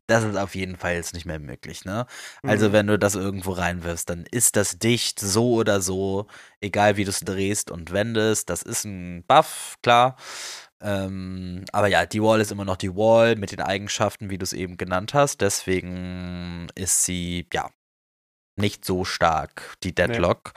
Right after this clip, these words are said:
Speaker 1: Ähm, daran haben, werden jetzt auch diese Buffs nicht ändern. Es ist aber, sie ist ein bisschen stärker geworden. Wenn wir weiter Changes in diese Richtung bekommen,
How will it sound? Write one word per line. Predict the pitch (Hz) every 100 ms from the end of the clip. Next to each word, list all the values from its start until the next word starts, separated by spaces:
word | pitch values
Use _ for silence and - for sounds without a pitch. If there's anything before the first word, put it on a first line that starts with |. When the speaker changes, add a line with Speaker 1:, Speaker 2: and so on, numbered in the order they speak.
| - - - - - _ _
Speaker 1:
Ähm, | 95 92 90 87 87 87 85
daran | 92 90 90 90 92
haben, | 87
werden | 92 87
jetzt | 90 -
auch | 85
diese | 92 90
Buffs | 92 98 -
nicht | 98 - -
ändern. | 139 170 170 -
Es | -
ist | 220 -
aber, | 240 -
sie | 240
ist | 247
ein | 247
bisschen | 233 220
stärker | 160 151
geworden. | 131 110 104 101 107
Wenn | 147 180
wir | 202 135
weiter | 143 185 180 151
Changes | - 147 151 139 143 -
in | 139 156
diese | 156 127 120
Richtung | 131 - - 135 120
bekommen, | 113 - 151 156 175 202